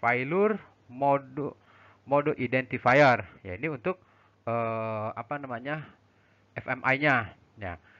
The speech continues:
Kalau kosong kosong berarti data valid, tetapi di atas normal operasi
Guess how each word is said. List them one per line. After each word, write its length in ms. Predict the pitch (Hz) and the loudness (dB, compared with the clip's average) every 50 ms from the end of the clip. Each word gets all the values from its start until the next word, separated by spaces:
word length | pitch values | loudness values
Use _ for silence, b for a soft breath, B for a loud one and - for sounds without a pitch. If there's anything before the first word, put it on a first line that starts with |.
| b b b | b b b
Kalau 280 | - 151 185 214 247 240 | 2 4 6 6 4 4
kosong 360 | - 190 170 - 156 147 147 | 4 0 0 0 -2 -4 0
kosong 440 | - 196 208 - 160 147 170 170 135 | 2 2 2 4 4 4 4 2 0
berarti 360 | 117 110 98 104 - - 160 | -4 -4 -4 -4 -6 -6 -6
data 320 | 147 117 113 110 - 113 | -2 -2 -2 0 0 -2
valid, 680 | 104 - - 92 87 87 90 98 101 117 147 180 202 - _ b b b b b b | -2 0 0 0 0 0 -2 -2 0 0 0 0 -2 -6 _ b b b b b b
tetapi 560 | b 127 123 - - 110 110 - - 165 156 | b -4 -2 0 0 0 0 0 -2 -4 -2
di 80 | 120 113 | -2 -2
atas 480 | 85 82 - - - 120 147 175 175 - - - - - - - - _ _ _ 117 | -2 -2 -4 0 2 4 4 4 2 0 -6 -20 -20 -20 -20 -20 -20 _ _ _ -8
normal 400 | 101 95 92 95 110 127 127 - | -6 -6 -4 -2 -2 -4 -2 -4
operasi 640 | 113 95 - - 95 87 80 - 127 123 120 107 - | -6 -8 -6 -4 -4 -4 -4 -4 -6 -6 -6 -6 -8